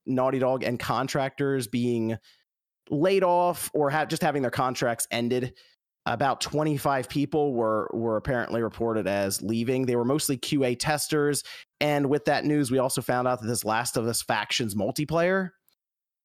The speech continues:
that is, that's apparently on ice.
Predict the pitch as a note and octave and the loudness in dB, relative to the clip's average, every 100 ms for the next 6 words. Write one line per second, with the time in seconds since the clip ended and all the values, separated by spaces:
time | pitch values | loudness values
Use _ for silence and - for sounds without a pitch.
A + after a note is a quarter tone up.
0 | - C3+ - C#3 C3 B2+ - - _ - | -4 -2 0 2 4 2 0 -6 _ -2
1 | - - - _ _ - - D#3+ D#3+ D#3 | 0 0 -6 _ _ -10 -2 0 2 2
2 | C3+ C#3 E3+ E3 - - | 2 0 0 0 0 -4